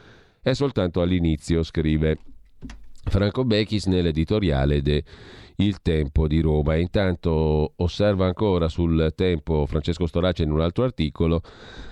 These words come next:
il centrodestra sta aspettando che Draghi spieghi come gestire la transizione, il nodo del futuro capo di governo e dei ministri. E stavolta i partiti non staranno a guardare.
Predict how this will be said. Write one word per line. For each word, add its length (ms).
il 60
centrodestra 720
sta 140
aspettando 580
che 140
Draghi 340
spieghi 720
come 280
gestire 520
la 140
transizione, 1300
il 160
nodo 320
del 160
futuro 380
capo 260
di 120
governo 400
e 40
dei 140
ministri. 480
E 40
stavolta 460
i 80
partiti 520
non 160
staranno 520
a 100
guardare. 600